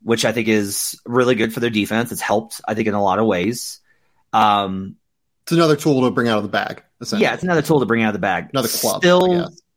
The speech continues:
Speaker 1: like, still most comfortable in drop, which means he's susceptible to floaters and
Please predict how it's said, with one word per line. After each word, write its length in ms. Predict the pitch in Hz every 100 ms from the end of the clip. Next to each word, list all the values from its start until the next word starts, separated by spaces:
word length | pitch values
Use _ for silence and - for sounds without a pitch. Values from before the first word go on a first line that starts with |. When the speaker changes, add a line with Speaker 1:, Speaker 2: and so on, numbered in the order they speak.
| -
Speaker 1:
like, 260 | 139 117 -
still 320 | - 156 160
most 220 | 160 156
comfortable 380 | 165 151 156 151
in 100 | 143
drop, 320 | 143 151 147
which 140 | 151
means 140 | 131 135
he's 100 | 135
susceptible 460 | 127 131 127 131 123
to 40 |
floaters 540 | 120 139 131 127 127 -
and 560 | - 110 107 104 98